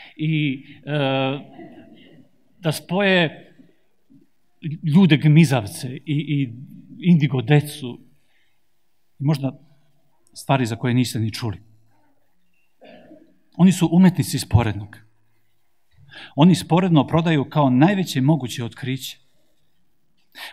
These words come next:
Vrlo zanimljivo, skoro su svi listom vrlo kitnjasti i blagoglagoljivi. To nipošto ne znači da je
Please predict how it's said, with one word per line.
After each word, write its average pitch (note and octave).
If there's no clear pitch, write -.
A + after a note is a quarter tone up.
Vrlo C4+
zanimljivo, E3
skoro D#3+
su C#3+
svi -
listom D#3+
vrlo D#3
kitnjasti B2
i A#2
blagoglagoljivi. A#2
To C#3+
nipošto E3+
ne C3+
znači A#2+
da A2+
je A2+